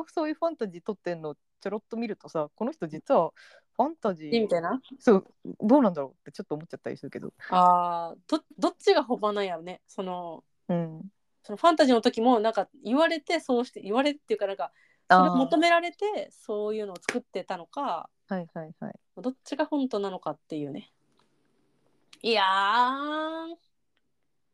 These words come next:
Speaker 2: え、ねえねえ、アンナチュラルに戻んねんけどさ。
Speaker 1: もちろん。
Speaker 2: 乃木、<laughs> 乃木さんやっけ？
Speaker 1: 乃木さん？
Speaker 2: え？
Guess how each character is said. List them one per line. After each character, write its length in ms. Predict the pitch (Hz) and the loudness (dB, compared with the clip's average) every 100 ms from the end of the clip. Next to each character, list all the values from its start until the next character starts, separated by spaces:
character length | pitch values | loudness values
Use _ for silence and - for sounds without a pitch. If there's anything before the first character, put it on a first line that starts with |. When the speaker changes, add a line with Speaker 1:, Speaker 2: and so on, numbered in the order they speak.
| _ _ _ _ _ _ _ _ | _ _ _ _ _ _ _ _
Speaker 2:
え、 200 | 208 - _ _ _ _ - | -6 -6 _ _ _ _ -8
ね 140 | 208 | -6
え 40 | |
ね 100 | 196 | -4
え、 40 | 190 | -4
ア 100 | 233 | -2
ン 60 | |
ナ 100 | 247 | -2
チ 100 | 254 | 0
ュ 20 | 220 | 0
ラ 20 | |
ル 60 | 190 | -2
に 40 | |
戻 160 | 190 202 | -2 -4
ん 20 | |
ね 80 | 185 | -4
ん 40 | |
け 80 | 180 | -6
ど 80 | 170 | -8
さ。 280 | - 175 - _ _ - | -4 -4 -6 _ _ -4
Speaker 1:
も 100 | 180 | 0
ち 140 | 180 | 2
ろ 120 | 156 | 2
ん。 60 | - _ _ - - | -2 _ _ -16 4
Speaker 2:
乃 560 | 220 339 269 302 302 | 8 8 8 6 4
木、 0 | 269 | 2
<laughs> 40 | |
乃 260 | 220 247 330 | 2 2 2
木 60 | |
さ 120 | - 349 | 2 2
ん 80 | |
や 100 | 311 | 4
っ 60 | - - | 0 -6
け？ 200 | - - _ _ _ _ _ _ _ _ - | -14 -14 _ _ _ _ _ _ _ _ -12
Speaker 1:
乃 160 | 175 | -10
木 160 | 175 247 | -10 -8
さ 160 | 262 | -4
ん？ 140 | 254 277 _ _ _ | -4 -6 _ _ _
Speaker 2:
え？ 160 | 196 | -6